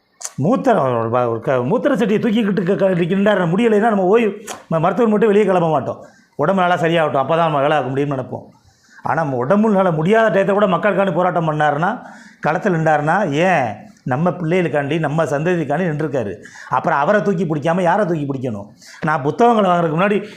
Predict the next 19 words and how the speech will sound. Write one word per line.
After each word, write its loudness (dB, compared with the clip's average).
என் 0
மனைவி 0
போனோன்னே 2
பெரியார் 2
சிலையை 2
விழிச்சு, -2
"மாமா 2
இதை 4
வச்சு 0
ஒரு 0
புகைப்படம் 2
எடுத்துன்னு." -4
அது -2
ரெண்டு 0
சிலையுமே 2
நான் 0
வாங்கி 0
கையில 2
கொடுத்துட்டேன். -4